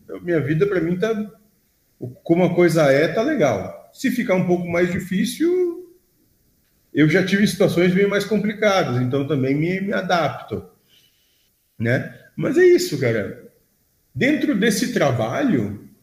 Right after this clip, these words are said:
é, é difícil, porque quando eu acho que a coisa tá bem, tá bem resolvida,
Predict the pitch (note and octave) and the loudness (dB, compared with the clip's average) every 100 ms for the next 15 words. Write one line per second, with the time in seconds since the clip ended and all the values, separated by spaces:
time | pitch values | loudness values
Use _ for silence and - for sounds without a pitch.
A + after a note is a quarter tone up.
0 | - B2 - F2 G2+ A2+ F3 - - C3+ | -16 -10 -6 -2 -2 -2 -4 -6 -6 -6
1 | - A2 G2 A#2 - B2 F3 G#3 - C#3+ | -4 -6 -6 -8 -8 -4 -2 0 0 2
2 | D#3+ - D#3 C3 C#3+ D3 D3 B2 A#2+ C#3+ | 2 0 -4 -2 0 -2 -2 -2 0 0
3 | D#3+ C#3+ G#2 - - _ _ _ _ _ | 0 0 -2 -6 -16 _ _ _ _ _
4 | A#2 A2 D3+ D#3 E3 D3 C#3 A#2 G2+ B2 | -4 2 4 6 6 4 4 2 2 2
5 | E3+ D#3+ C#3 G#2 E2 - - | 2 2 2 2 -4 -14 -20